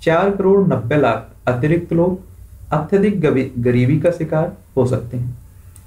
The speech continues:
और पोषण युक्त भोजन की कमी के शिकार लोगों की संख्या में तेजी से बढ़ोतरी होने की आशंका है। यहाँ तक कि जिन देशों में प्रचुर मात्रा में भोजन उपलब्ध है,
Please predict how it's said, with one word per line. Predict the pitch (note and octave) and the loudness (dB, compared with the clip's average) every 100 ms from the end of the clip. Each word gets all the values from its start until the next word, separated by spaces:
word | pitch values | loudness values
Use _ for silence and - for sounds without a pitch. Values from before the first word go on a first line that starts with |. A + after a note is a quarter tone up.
| - - | -20 -6
और | B2+ B2 | -2 2
पोषण | D#3 E3 G3+ | 2 2 2
युक्त | G3+ G#3 E3+ | 2 0 -2
भोजन | D3 D#3 F#3 | 0 2 0
की | F#3 | -2
कमी | C#3 D3 | -2 -2
के | D#3 F3 | 0 -2
शिकार | E3 E3 F3 E3+ | -2 0 0 0
लोगों | B2+ D#3+ | 0 0
की | - | -4
संख्या | - A#2 A#2 B2 | -4 -4 -2 -4
में | D3 G3+ - - - - | -4 -8 -14 -20 -20 -6
तेजी | - C#3+ F3+ | 0 0 2
से | F3+ | 0
बढ़ोतरी | B2 A#2+ A#2+ - C3+ F#3 - - - | 2 2 0 -2 -2 -2 -4 -12 -6
होने | A#2+ A#2 A#2+ | 0 2 2
की | C#3 C#3+ | 2 0
आशंका | - B2 A#2 - | 0 -4 -10 -14
है। | - - - - - - - - - | -18 -20 -20 -20 -20 -20 -20 -20 -8
यहाँ | C3+ D3 E3+ | -2 0 0
तक | G#3 | 0
कि | G#3+ | 2
जिन | F#3+ F#3 | 0 0
देशों | F#3 F#3 G3+ | 0 2 4
में | G3+ | 4
प्रचुर | F3 D3 F#3 | 2 0 0
मात्रा | E3 C#3+ F3 E3 | 0 -2 0 0
में | B2 | 0
भोजन | A#2 A#2 A2+ | 0 0 0
उपलब्ध | A2+ B2+ D3+ D3+ | 0 -2 -2 -2
है, | F3+ | -4